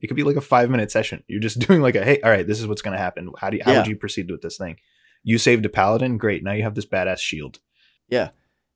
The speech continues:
Speaker 2: you get woken up in the middle of the night for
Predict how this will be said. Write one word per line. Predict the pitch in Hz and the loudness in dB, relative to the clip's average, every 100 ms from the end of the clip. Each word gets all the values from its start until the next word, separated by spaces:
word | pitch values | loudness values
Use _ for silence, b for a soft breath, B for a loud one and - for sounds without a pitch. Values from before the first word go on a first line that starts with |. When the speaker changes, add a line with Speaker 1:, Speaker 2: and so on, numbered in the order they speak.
| _ - | _ 0
Speaker 2:
you | 143 | 2
get | 151 131 | 4 6
woken | 143 143 143 | 6 6 2
up | 131 | 2
in | 127 | 0
the | 123 | 0
middle | 123 120 | 0 0
of | 110 | -2
the | |
night | 110 117 101 - _ _ | -2 -2 -2 -6 _ _
for | - 107 | -10 -8